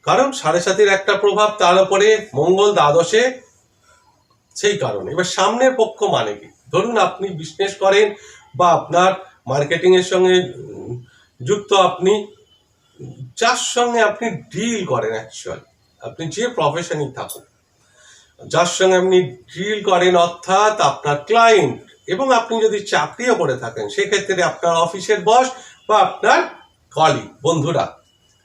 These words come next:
সেক্ষেত্রে যে একটা প্রেশার, একটা ডমিনেট করার চেষ্টা করছিল এতদিন, সেই জায়গা থেকেও কিন্তু ভীষণ পজিটিভ রেজাল্ট আসবে। তা একটা বিরাট রাজ্য বলা যেতে পারে এই সময়টা। হ্যাঁ, শনি মঙ্গল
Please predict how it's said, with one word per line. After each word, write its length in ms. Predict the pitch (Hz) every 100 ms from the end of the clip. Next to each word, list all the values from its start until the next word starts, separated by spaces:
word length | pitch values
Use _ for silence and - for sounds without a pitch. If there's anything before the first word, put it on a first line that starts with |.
| _
সেক্ষেত্রে 680 | - 190 190 185 185 190
যে 200 | 185 -
একটা 400 | 262 165 156 185
প্রেশার, 460 | 175 156 156 185 185
একটা 280 | 160 - 165
ডমিনেট 460 | 151 151 196 208
করার 280 | 190 170 165
চেষ্টা 480 | - 139 180 185 180 - _ _ _ _ _ _ _
করছিল 500 | 220 226 - 214 185
এতদিন, 420 | 143 151 151 262
সেই 520 | 262 - - 247 240
জায়গা 360 | 202 202 196 180
থেকেও 280 | 175 160 -
কিন্তু 320 | - 143 240
ভীষণ 520 | - 180 185 202 147
পজিটিভ 400 | 143 131 127 123
রেজাল্ট 400 | 113 110 117 104
আসবে। 340 | - - - -
তা 100 | 180
একটা 140 | 175
বিরাট 460 | 175 180 233 247 143
রাজ্য 580 | 139 156 - 240 247 - -
বলা 260 | 151 185
যেতে 240 | 185 185 202
পারে 420 | 202 226 240 - _ _ _ _ _ _ _ _ _ -
এই 160 | 214
সময়টা। 440 | 175 127 135 - -
হ্যাঁ, 260 | 190 - - _ _ _ _
শনি 300 | - 190 262
মঙ্গল 580 | 254 247 233 247 247